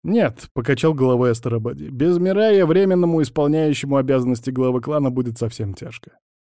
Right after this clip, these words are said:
"Логично". "Кого в столице оставим, кстати?" — поинтересовался я. "Насколько я понимаю, правило о том, чтобы не появляться на мероприятиях одновременно главе рода и наследнику, стараются соблюдать все крупные роды", — произнёс Астарабаде.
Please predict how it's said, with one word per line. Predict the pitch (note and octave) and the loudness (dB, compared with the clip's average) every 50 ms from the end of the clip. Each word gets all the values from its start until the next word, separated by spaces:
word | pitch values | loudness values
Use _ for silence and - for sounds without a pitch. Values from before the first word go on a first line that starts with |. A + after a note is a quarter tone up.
| _ _ | _ _
"Логично". | A#2+ A2+ B2 B2+ A#2 A2 G2 - - - _ _ _ _ _ _ _ _ _ _ _ _ _ _ _ _ | -6 -4 -4 -4 -6 -8 -10 -12 -16 -20 _ _ _ _ _ _ _ _ _ _ _ _ _ _ _ _
"Кого | - B2 B2 C#3 D#3+ C#3+ | 0 0 2 4 2 2
в | |
столице | - - C#3 C#3+ E3+ D#3 - A#2+ | 2 0 0 2 2 0 0 -4
оставим, | G#2+ - - A2 G#2 G2+ G#2 | -4 -4 -4 -4 -4 -4 -6
кстати?" — | - - - - A2+ A#2 - - _ _ | -8 -10 -12 -14 -14 -14 -14 -20 _ _
поинтересовался | - A2+ G#2+ G2+ - A2 G#2+ - - G2+ - F2+ - - - | -6 -4 -4 -4 -6 -10 -10 -10 -12 -12 -12 -12 -14 -16 -18
я. | - - - _ _ _ _ _ _ _ _ _ _ _ _ _ _ _ _ _ _ _ _ _ _ _ _ _ _ _ | -20 -20 -20 _ _ _ _ _ _ _ _ _ _ _ _ _ _ _ _ _ _ _ _ _ _ _ _ _ _ _
"Насколько | A#2+ B2+ C#3 - - A3 A#3 G3 - | -2 -2 -2 2 2 2 2 4 4
я | G3+ G3 F#3+ | 4 4 4
понимаю, | - G3 G#3 G#3+ A3+ A#3+ A#3+ A3 E3 C3+ | 2 2 2 4 4 4 4 4 4 4
правило | A#2+ C#3 D3 D#3+ F3+ F3 E3+ E3 D#3+ D#3+ | 2 2 2 4 4 4 4 4 4 4
о | D#3 | 4
том, | C#3 G3+ G#3 F#3+ E3+ | 4 2 2 2 0
чтобы | - - C#3+ C3 C3 C3 | 0 0 0 2 2 2
не | C3+ C3 | 2 2
появляться | B2 D3 D3 D3 D#3 F3 E3 D3 - C#3+ | 2 2 2 4 4 2 0 0 0 0
на | C#3 C3+ | 2 2
мероприятиях | C#3 C#3 C#3 B2+ D3 C#3+ D3 D3+ C3+ B2+ C#3 - | 4 2 2 0 0 0 0 0 0 -2 -2 -4
одновременно | C#3 B2+ B2+ C3+ C#3 C#3+ D3 D3 C#3 C3+ C3 B2+ | -4 -2 0 0 0 0 2 2 2 2 2 2
главе | B2+ C3+ C3+ C3+ C#3 C3+ | 0 0 0 2 2 0
рода | C#3 C#3 C#3 D3 | 0 0 0 -2
и | D3+ | -2
наследнику, | E3 D#3+ - - A#3 A3 F#3 F3+ F3 D#3+ D#3+ D3+ C#3+ | -2 -4 -4 -4 -6 -4 -2 -4 -4 -2 0 -2 -2
стараются | - - D#3+ F3+ G#3+ G#3 F#3 - E3+ | 0 0 0 0 0 0 0 -2 -4
соблюдать | - - D3 C#3 C#3+ C#3+ C#3+ E3 D#3 - | -2 -2 -2 0 0 0 0 -2 -2 -2
все | - - - D3+ B2+ | -6 -6 -4 -4 -4
крупные | - D3 C#3 A#2 C#3 D3 C#3 C#3+ | -2 -4 -6 -4 -2 -2 0 0
роды", — | C#3+ D3+ D3+ C#3+ B2+ G#2+ F#2+ - _ _ | 0 0 -2 -2 -4 -6 -8 -10 _ _
произнёс | - A#2+ A#2+ A2+ G#2+ A2 A2 G2 | -8 -6 -4 -4 -4 -4 -6 -8
Астарабаде. | A#2 A2+ A#2 - A#2+ A#2 A2 A2 G#2+ B2 - - | -10 -12 -10 -10 -8 -8 -8 -8 -8 -10 -12 -18